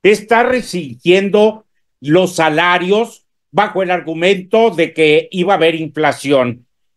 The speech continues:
estar dando un trato despótico y arrogante al pueblo de México. Para ellos el pueblo de México no existía. Estar alimentando,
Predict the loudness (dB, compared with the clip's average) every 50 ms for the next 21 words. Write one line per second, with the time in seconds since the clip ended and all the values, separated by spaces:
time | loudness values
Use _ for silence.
0 | _ 0 0 0 0 -2 -2 -2 0 0 0 -2 -4 -8 -14 _ _ _ _ _
1 | _ _ _ -4 -2 -2 -2 -2 -2 -4 -4 -4 -6 -12 -10 -6 -6 -6 -4 -2
2 | -2 -2 -2 -2 -2 -2 0 0 -2 -2 -4 -10 _ -2 0 0 0 0 -6 -14
3 | -18 -10 _ -4 -2 -2 -4 -6 _ _ _ _ _ _ _ -4 -2 -2 0 0
4 | 0 0 0 0 0 -2 -2 -2 0 0 0 0 0 -4 _ _ _ _ _ -4
5 | -2 -2 -2 -4 -4 0 0 2 2 0 -2 -6 -4 -4 -4 -4 -4 -4 -6 -8
6 | -12 -12 -8 -6 -4 -2 0 0 0 0 0 0 -2 -2 -2 -2 -2 0 0 0
7 | 2 2 0 0 0 0 -2 -4 -6 -6 -6 -4 -4 -2 -2 0 0 0 0 -2
8 | -6 -12 -12 -12 -12 -8 -6 -4 -4 -4 -4 -6 -8 _ _ _ _ _ _ _
9 | _ -4 -2 -2 -2 -2 -2 0 0 0 0 0 -2 -4 -2 -2 -2 -2 -2 -4
10 | -2 -2 -2 0 0 0 0 0 0 0